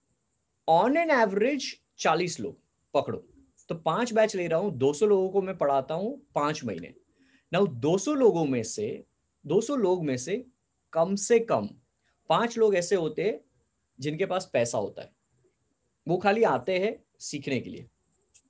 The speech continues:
उनके पास पैसा होता है, वो करवाना चाहते हैं। अगर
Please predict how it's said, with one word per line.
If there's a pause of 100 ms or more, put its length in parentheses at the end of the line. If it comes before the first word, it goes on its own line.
(260)
उनके
पास
पैसा
होता
है,
वो
करवाना
चाहते
हैं। (560)
अगर